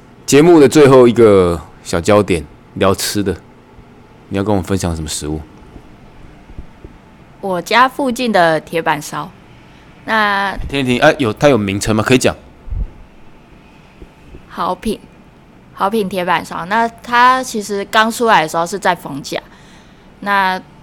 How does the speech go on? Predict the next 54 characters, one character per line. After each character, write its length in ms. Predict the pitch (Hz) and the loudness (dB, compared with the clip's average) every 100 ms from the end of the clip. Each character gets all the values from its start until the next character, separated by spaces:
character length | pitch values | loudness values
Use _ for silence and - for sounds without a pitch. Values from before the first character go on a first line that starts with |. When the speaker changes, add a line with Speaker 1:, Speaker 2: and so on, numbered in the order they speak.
| - - - - | -20 -20 -20 -2
Speaker 2:
都 160 | 220 220 | 0 0
是 140 | 254 | -4
年 200 | 202 165 | -4 -6
轻 180 | 180 185 | -8 -10
人 140 | 156 | -10
比 80 | 139 | -8
较 160 | 170 156 | -8 -6
多， 240 | - 80 - | -10 -16 -8
后 120 | 220 | -2
来 160 | 185 160 | 0 -2
开 220 | - 180 | -6 -4
在 140 | 185 | -4
南 220 | 170 151 - | -6 -10 -12
屯。 200 | - - _ - _ - _ | -16 -20 _ -20 _ -20 _
那 260 | 202 190 165 | -4 -2 -2
我 160 | 165 | -6
过 180 | 156 220 | -4 -6
去 140 | 226 | -4
吃， 400 | 214 - 175 175 | -8 -8 -10 -10
其 180 | 180 - | -12 -14
实 220 | 170 170 170 | -10 -10 -8
就 160 | 196 | -8
吃 240 | 190 - 190 | -8 -8 -8
成 360 | 185 156 151 165 | -8 -10 -12 -6
老 140 | 151 | -6
顾 180 | 151 185 | -6 -10
客 220 | 196 185 | -6 -6
了。 180 | 156 - - - _ | -6 -12 -20 -20 _
那 140 | 190 208 | -6 -2
他 140 | 208 | -2
们 120 | 190 | -2
都 140 | 180 180 | -6 -6
知 120 | 185 | -2
道 160 | 180 | 0
我 160 | 170 160 | 0 -4
很 100 | 160 | -4
爱 180 | 165 170 | -4 -4
吃 140 | 196 | -8
他 120 | 175 | -8
们 140 | 170 151 | -8 -8
家 240 | - 156 | -6 -6
的 140 | 151 151 | -6 -8
松 260 | - 165 | -8 -6
板 200 | 156 117 | -6 -8
猪。 180 | 110 101 - _ - _ _ - _ | -14 -20 -20 _ -20 _ _ -20 _
对， 100 | - - - _ - - | -12 -12 -20 _ -20 -2
它 460 | 240 233 226 233 - - - - - - | 2 4 4 0 -4 -16 -18 -18 -18 -8
不 140 | 220 | -6
像 240 | 233 285 - | 0 0 0
一 80 | |
般 220 | 262 214 175 | 0 0 0
的 60 | |
猪 220 | 160 185 | -4 -6
肉， 340 | 196 185 143 | 0 0 -2